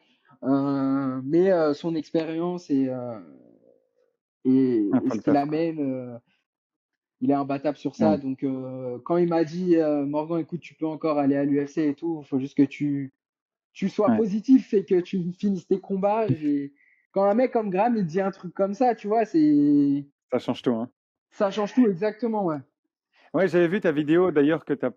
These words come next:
Speaker 2: t'avais postée, donc, euh, où t'expliquais un petit peu tout. Et je trouvais ça tellement, euh,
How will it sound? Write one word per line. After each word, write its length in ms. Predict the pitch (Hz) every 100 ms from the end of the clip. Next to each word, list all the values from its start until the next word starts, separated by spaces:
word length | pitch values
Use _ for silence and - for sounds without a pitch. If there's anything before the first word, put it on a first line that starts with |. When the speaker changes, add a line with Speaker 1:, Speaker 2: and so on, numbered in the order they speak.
| - 131
Speaker 2:
t'avais 280 | 127 123 120
postée, 380 | 131 123 151 139
donc, 220 | 127 -
euh, 40 |
où 140 | 120 120
t'expliquais 400 | 131 - - 147
un 80 |
petit 140 | 135 -
peu 160 | 127
tout. 260 | - 165 208 _ - _ _
Et 80 | 135
je 80 | -
trouvais 240 | - 160
ça 160 | 160 165
tellement, 640 | 190 190 190 190 180 -
euh, 180 | - 135